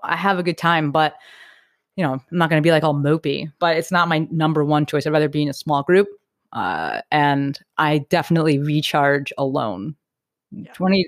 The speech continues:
Speaker 1: twenty, twenty twenty was fine for me. Like, I live alone. I have a cat. I got a cat during the time, like, like, my, my, my life is largely unchanged, actually, people. This is, this is quite <laughs> fine.
Speaker 2: I know, the introverts, we were like, "Let's do this."
Speaker 1: It's great. I'm like, "Good, good. That's good."
Speaker 2: <laughs>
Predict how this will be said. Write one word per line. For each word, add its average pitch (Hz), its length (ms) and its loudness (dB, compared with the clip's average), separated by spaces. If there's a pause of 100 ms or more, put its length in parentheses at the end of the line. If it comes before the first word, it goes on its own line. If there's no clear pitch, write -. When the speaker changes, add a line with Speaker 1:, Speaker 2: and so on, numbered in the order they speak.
Speaker 1:
twenty, 190 300 2
twenty 214 180 0
twenty 226 120 4
was 170 120 0
fine 185 260 2
for 160 120 -2
me. 135 160 0
Like, 135 280 -2
I 147 80 0
live 165 180 2
alone. 190 360 2 (300)
I 165 40 -2
have 160 80 -4
a - 20 -18
cat. 175 300 0 (160)
I 196 60 0
got 202 180 2
a 185 40 -2
cat 156 260 -2
during 151 360 -4
the 147 100 -10
time, 147 320 -2
like, 147 240 -6 (760)
like, 143 200 -6
my, 156 340 -2
my, 160 260 0 (100)
my 160 100 2
life 156 180 2
is 151 120 -2
largely 147 280 2
unchanged, 139 460 -2
actually, 107 340 -4
people. - 340 -6
This 147 100 -10
is, 143 160 -18
this - 180 -8
is 135 160 -14
quite - 200 -10
<laughs> 185 80 0
fine. 160 200 2 (720)
Speaker 2:
I 277 120 2
know, 254 260 4
the 233 100 2
introverts, 226 540 0
we 240 140 2
were 233 120 2
like, 202 200 -2
"Let's 294 280 -8
do 311 280 -2
this." - 220 -6 (100)
Speaker 1:
It's - 40 -8
great. 220 260 2 (120)
I'm - 100 -12
like, 156 280 0 (100)
"Good, 226 140 -2 (240)
good. 226 200 2 (600)
That's 466 220 0
good." 175 280 0
Speaker 2:
<laughs> - 40 -10